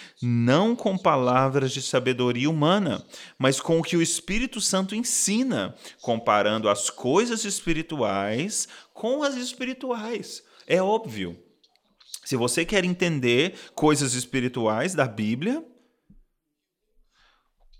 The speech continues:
você procura uma clarificação, uma,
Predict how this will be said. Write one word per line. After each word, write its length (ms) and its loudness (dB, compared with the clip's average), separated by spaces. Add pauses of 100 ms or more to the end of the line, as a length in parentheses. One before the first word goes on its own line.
(540)
você 340 0
procura 540 -2
uma 160 -2
clarificação, 1200 0
uma, 260 -8